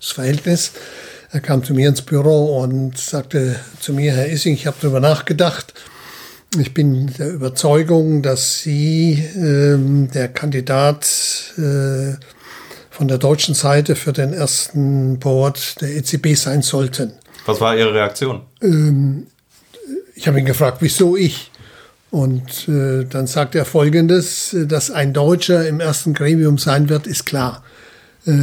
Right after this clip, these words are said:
Speaker 1: es kann nicht der Präsident sein, äh, denn wenn die E Z B in Frankfurt ist, äh, kann kein deutscher erster E-Z-B-Präsident werden. Äh, wenn der erste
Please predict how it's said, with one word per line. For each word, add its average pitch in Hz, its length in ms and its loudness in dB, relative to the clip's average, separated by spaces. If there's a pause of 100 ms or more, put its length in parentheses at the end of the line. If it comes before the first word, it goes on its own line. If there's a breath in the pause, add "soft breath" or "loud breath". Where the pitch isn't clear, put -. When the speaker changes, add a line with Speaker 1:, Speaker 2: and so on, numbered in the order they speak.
(360)
Speaker 1:
es - 160 -8
kann 143 160 0
nicht 131 160 -2
der 147 60 2
Präsident 143 520 0
sein, 170 480 2 (960 loud breath)
äh, 143 160 4
denn 135 380 2
wenn 131 280 2
die 151 180 0
E 135 80 -6
Z 143 200 -2
B 143 180 2
in 131 80 2
Frankfurt 147 520 0
ist, - 600 -2
äh, 139 380 2 (100)
kann 143 220 0
kein 139 220 0
deutscher 139 340 2
erster 151 340 -2
E-Z-B-Präsident 143 1040 0
werden. 127 220 -8 (760 loud breath)
Äh, 135 720 2 (500)
wenn 127 160 0
der 135 140 0
erste 151 560 0